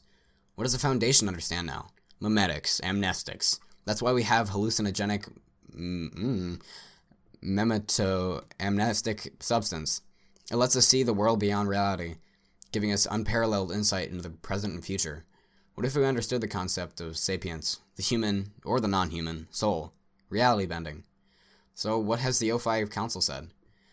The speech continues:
"I have yet to submit a report to them." Arjun blinked. "What?" "As promising as the results are, I have no desire to give the O five Council any false hope. It would be embarrassing. I need more testing and more time,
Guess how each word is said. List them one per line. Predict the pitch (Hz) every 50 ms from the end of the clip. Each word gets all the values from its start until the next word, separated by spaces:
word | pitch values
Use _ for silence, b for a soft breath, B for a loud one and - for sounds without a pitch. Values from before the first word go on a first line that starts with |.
| b b b -
"I | - 104
have | 95 90
yet | 95 98 123 123 - - -
to | - 104
submit | - - 110 113 127 143 - - -
a | 127
report | 131 127 123 - - - - - -
to | - -
them." | - - 50 - - - - - _ _ _ _ _ - - - - _ _ - - -
Arjun | 101 101 92 90 87
blinked. | 82 87 85 80 80 - - - _ - _ _ _ _ _ _ _ _ _ _ _ _ _ - _
"What?" | - 101 107 95 80 - - _ _ _ _ _ _ _ _ _ _ _ _ _ _ _ _ - - -
"As | 104 117 -
promising | - 170 190 160 - 135 135
as | 127 120 104
the | 104 107
results | 101 98 101 104 107 107 110
are, | 107 107 107 107 110 - - -
I | 98 104
have | 110 113 101
no | 117 131 127
desire | 120 107 113 113 113 110
to | 104 95
give | 98 107 101
the | 104 95 -
O | - 104 104
five | 101 101 101 98 95
Council | - 98 101 - - -
any | - 160
false | - 135 - -
hope. | - 127 110 - - B B B B B B B B B B
It | -
would | 92 95
be | 87 92
embarrassing. | 90 87 90 90 87 85 - 85 82 78 67 - - - _ B B B B B B B B B B B B
I | -
need | 131 143
more | 147 147
testing | 131 - 135 127 - - 107 92 87 85 -
and | - 95 98
more | 98 95
time, | 90 98 92 90 87 80 80 80